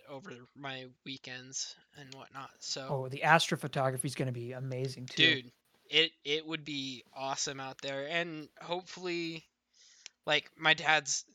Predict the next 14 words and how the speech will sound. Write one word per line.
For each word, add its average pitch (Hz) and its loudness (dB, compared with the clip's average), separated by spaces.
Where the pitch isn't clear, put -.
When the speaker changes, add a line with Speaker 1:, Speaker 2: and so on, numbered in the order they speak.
Speaker 1:
my 156 4
dad's 156 6
a 139 -6
planner. 127 -6
He's 143 -4
got, 151 8
like, 139 -4
you 156 -2
know, 135 -2
uh, 151 4
he's 160 -4
got 156 10
a 180 8
n-, 165 2